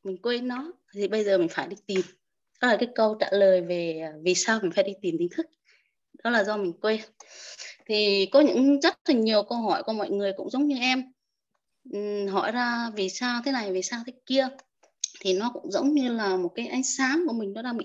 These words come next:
chập chờn ấy. Cái bóng điện nó bị chập ấy, nó cực âm và cực dương, nó chưa ổn định ấy. Thì nó lóe lên một tí cho mình nhìn thấy, để mình đưa ra những câu hỏi như vậy.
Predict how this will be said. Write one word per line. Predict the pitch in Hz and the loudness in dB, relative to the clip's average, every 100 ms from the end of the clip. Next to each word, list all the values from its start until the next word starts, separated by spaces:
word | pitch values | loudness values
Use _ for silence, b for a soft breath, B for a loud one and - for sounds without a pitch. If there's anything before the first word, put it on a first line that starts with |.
| - | -4
chập | 202 - | -6 2
chờn | 226 208 208 | 6 8 6
ấy. | - - _ _ b b b _ _ _ | 0 -8 _ _ b b b _ _ _
Cái | 233 | 0
bóng | 262 | 4
điện | 302 277 | 4 4
nó | 254 | 2
bị | 240 - | 0 0
chập | - - | 0 0
ấy, | - - | -2 -4
nó | 247 277 - - | -2 -4 -6 -4
cực | 214 - | -4 0
âm | 240 | 0
và | 226 | 0
cực | 196 185 | -4 -8
dương, | 226 240 247 | -6 -2 0
nó | 262 269 | 0 -2
chưa | 240 240 - | -4 -4 -2
ổn | 196 | 0
định | 220 - | 2 0
ấy. | - _ b b b _ | -4 _ b b b _
Thì | - 208 190 185 185 180 180 180 180 175 _ _ _ _ _ _ _ - | -4 -2 0 0 0 0 -4 -6 -8 -10 _ _ _ _ _ _ _ -6
nó | 240 277 311 - - 285 | 0 2 0 -4 -2 4
lóe | 294 359 | 4 6
lên | 392 | 6
một | 277 - | 6 4
tí | 240 302 480 - | 4 4 2 0
cho | |
mình | 247 220 214 | 0 2 0
nhìn | 202 | 0
thấy, | 214 262 - - _ - | 2 2 0 -16 _ -8
để | 185 | -4
mình | 220 220 | -2 -2
đưa | 202 220 | -2 -2
ra | 240 | -2
những | 208 202 214 | -2 -2 -2
câu | 247 | -2
hỏi | 233 196 | -2 -4
như | 247 | -2
vậy. | - | -2